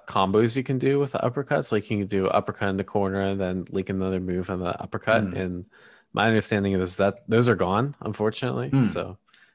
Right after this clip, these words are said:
Speaker 1: kinda reduced her combo ability a little bit there.
Speaker 2: I think this is, yeah, I think this is with reference to, um, I've se-, I probably saw it in a tournament, and I don't know the exact notation, but there is, like, an uppercut loop that she has pretty much.
Speaker 1: Mm-hmm.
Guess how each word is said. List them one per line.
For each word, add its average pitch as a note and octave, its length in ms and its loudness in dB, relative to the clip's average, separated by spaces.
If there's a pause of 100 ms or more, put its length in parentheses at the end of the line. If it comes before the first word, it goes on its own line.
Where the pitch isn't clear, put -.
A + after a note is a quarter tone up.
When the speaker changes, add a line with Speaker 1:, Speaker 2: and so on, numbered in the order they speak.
(140)
Speaker 1:
kinda G2+ 220 2
reduced F#2+ 340 0
her - 60 -6
combo F#2+ 280 -2
ability F#2+ 400 0
a F#2 60 2
little F#2+ 200 0
bit F#2+ 160 -6
there. F#2+ 260 -4
Speaker 2:
I E3 80 6
think C4+ 200 4
this G#3+ 180 2
is, C3 140 0
yeah, C3 220 8
I B2+ 60 4
think G#3 160 6
this A3 160 4
is G#3 80 4
with D3+ 180 4
reference A#2+ 380 2
to, G#2+ 360 2
um, F2+ 460 -4
I've A#2+ 160 0
se-, - 220 -6
I - 80 0
probably D#3+ 260 6
saw G2+ 320 4
it F#2+ 140 -4
in G2 80 -4
a F#2 60 -6
tournament, F#2 460 -2
and G2 120 -6
I G2 40 -2
don't G2+ 160 -4
know A2 100 -2
the G#2 80 0
exact F#2+ 300 -2
notation, F#2+ 460 -4
but F2 200 -8
there G#2 160 0
is, A2+ 200 0
like, G#2+ 140 0
an F#2 80 -8
uppercut F#2 440 -10
loop F#2 220 -10
that F2 100 -6
she F#2+ 120 -10
has E2+ 240 -8
pretty E2 180 -14
much. D#2+ 300 -14 (760)
Speaker 1:
Mm-hmm. C#3+ 200 -6